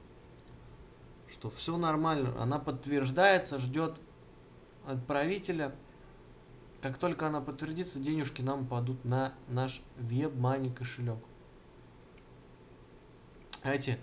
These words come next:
нажму на паузу, пока, э, пока наши денежки не пришли. Нажму видео на паузу. После того, как они придут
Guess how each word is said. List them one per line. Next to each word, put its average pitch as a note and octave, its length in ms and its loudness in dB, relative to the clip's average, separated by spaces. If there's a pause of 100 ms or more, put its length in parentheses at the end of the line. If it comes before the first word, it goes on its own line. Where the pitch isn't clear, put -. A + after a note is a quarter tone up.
(480)
нажму F3+ 440 6
на G3+ 160 10
паузу, G3+ 540 12
пока, D#3+ 720 4 (180)
э, A#2+ 520 4
пока C#3 300 2
наши C#3+ 320 2
денежки C#3 460 0
не C3+ 140 0
пришли. D#3+ 580 0 (1000)
Нажму D#3+ 440 2
видео E3 320 2
на F3 160 4
паузу. E3+ 600 6
После E3 560 0
того, E3 220 0
как C#3+ 200 -4
они D3+ 180 0
придут D#3+ 400 0